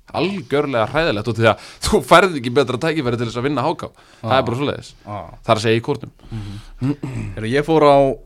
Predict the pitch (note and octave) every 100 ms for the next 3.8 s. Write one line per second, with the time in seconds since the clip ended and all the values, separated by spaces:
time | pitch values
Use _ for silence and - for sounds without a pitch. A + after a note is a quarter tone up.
0 | - D#3 C#3 D3+ D3+ C3+ A#2 G#2+ G2+ -
1 | - A2+ A2 F#2+ E2+ _ _ - F#2+ G2
2 | G#2 G2+ G2+ G2 G2 G2+ G2 A2 A2 G#2+
3 | G2+ F#2+ - F#2 F#2+ - G#2+ G2